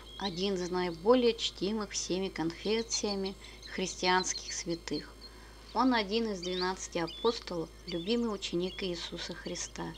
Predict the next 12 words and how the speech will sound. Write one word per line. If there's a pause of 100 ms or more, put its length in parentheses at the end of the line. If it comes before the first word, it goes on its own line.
(480)
который
был
рядом
с
ним (380)
в
самые
светлые
и
самые
темные
времена.